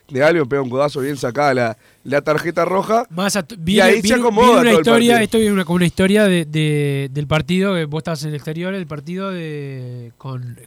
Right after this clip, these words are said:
Speaker 2: con Albion en el Saroldi, Menose Cayorda. ¿Viste cuando vos vas y en un partido ves a dos que, eh, tienen un partido aparte entre ellos? Bueno, tuvieron ese partido aparte y se ve que quedó,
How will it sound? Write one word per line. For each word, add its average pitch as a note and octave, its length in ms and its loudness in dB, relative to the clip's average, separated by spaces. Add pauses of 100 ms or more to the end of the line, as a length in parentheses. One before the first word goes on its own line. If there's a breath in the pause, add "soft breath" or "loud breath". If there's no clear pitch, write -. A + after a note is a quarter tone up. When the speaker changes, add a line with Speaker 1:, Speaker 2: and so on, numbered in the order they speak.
Speaker 2:
con C3 320 -2
Albion F#3 380 2
en D#3+ 160 -2
el D3+ 120 -4
Saroldi, F#3+ 540 0 (580 soft breath)
Menose E3+ 400 0
Cayorda. F#3 420 -2
¿Viste G#3 200 -2
cuando F3+ 240 0
vos F#3+ 100 0
vas G3 180 -2
y D3+ 580 -6
en D3+ 60 -10
un D#3 60 -14
partido E3 460 -4
ves F3 180 -4 (120)
a D3+ 120 -10
dos F3+ 180 -2
que, C#3 360 -6 (520 soft breath)
eh, D3 240 -8
tienen F3+ 180 -4
un E3+ 40 -6
partido F3+ 240 0
aparte F#3 220 0
entre E3+ 200 -4
ellos? F3 160 0
Bueno, C#3+ 240 0
tuvieron F#3+ 300 2
ese F#3+ 140 0
partido F#3 240 0
aparte G3 240 -4
y - 20 -8
se F3 120 -8
ve F3+ 40 -8
que F3+ 100 -12
quedó, D#3+ 300 -8